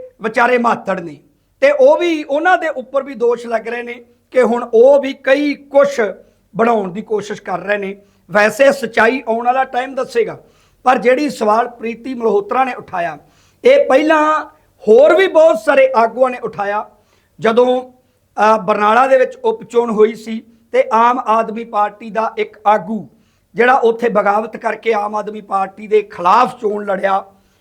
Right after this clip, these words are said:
ਔਰ ਵੱਡੀ ਗਿਣਤੀ ਵੋਟਾਂ ਲੈ ਗਿਆ ਤੇ ਆਮ ਆਦਮੀ ਪਾਰਟੀ ਦਾ ਕੈਂਡੀਡੇਟ ਹਰਾਤਾ ਗਿਆ, ਤਾਂ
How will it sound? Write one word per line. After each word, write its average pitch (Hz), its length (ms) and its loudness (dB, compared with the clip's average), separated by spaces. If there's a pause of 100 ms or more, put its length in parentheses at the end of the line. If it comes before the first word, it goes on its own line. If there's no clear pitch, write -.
(180)
ਔਰ 220 120 4
ਵੱਡੀ 202 420 -2
ਗਿਣਤੀ 262 240 -6
ਵੋਟਾਂ 220 380 0
ਲੈ 202 160 -2
ਗਿਆ 190 400 -2 (260)
ਤੇ 254 180 6
ਆਮ 226 240 4
ਆਦਮੀ 220 260 -2
ਪਾਰਟੀ 208 360 -2
ਦਾ 208 120 -4
ਕੈਂਡੀਡੇਟ 277 500 -2
ਹਰਾਤਾ 202 540 -2
ਗਿਆ, 185 240 -4 (560)
ਤਾਂ 269 320 4